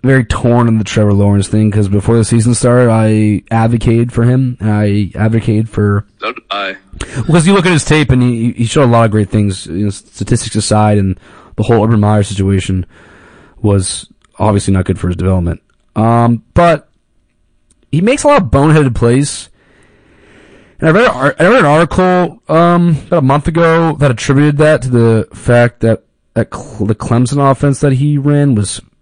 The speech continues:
Speaker 1: very dumbed down. And
Speaker 2: Yeah, that too, actually.
Speaker 1: so he's not used to that. <coughs> He's, he's still adjusting to N F L offenses, but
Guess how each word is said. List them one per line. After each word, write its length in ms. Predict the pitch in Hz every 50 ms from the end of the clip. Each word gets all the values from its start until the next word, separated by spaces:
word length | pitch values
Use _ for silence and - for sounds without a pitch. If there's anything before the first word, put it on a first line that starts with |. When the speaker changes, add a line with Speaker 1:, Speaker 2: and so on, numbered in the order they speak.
| _ -
Speaker 1:
very 300 | 117 113 110 117 131 135 131
dumbed 380 | 117 - 110 107 107 110 107
down. 520 | 104 101 101 101 104 107 117 127 127 131 - _ _ _ _ _ _ _ _ _ -
And 320 | 107 107 104 104 101 101
Speaker 2:
Yeah, 220 | 98 95 95 95 - _ _ _ _ _ -
that 80 | -
too, 200 | - - 92 87
actually. 360 | 85 - - - - - - -
Speaker 1:
so 400 | - - 127 120 120 117 113 110 92 - - - -
he's 220 | - - 156 -
not 220 | 190 165 143 92 80
used 420 | 107 107 113 117 120 117 - -
to 100 | - 151
that. 420 | 147 147 151 156 156 151 - - _ _ _ _ _ _ _ _ _ _ _ -
<coughs> 400 | - - - - 254 240 - -
He's, 160 | - 254 214 180
he's 160 | 165 185 170
still 180 | - 233 214 175
adjusting 360 | 147 120 120 120 - - 147
to 40 | 131
N 40 | 127
F 80 | 123 -
L 120 | 123 113 113
offenses, 380 | 120 123 - 180 180 175 175 147
but 300 | 117 135 127 113 -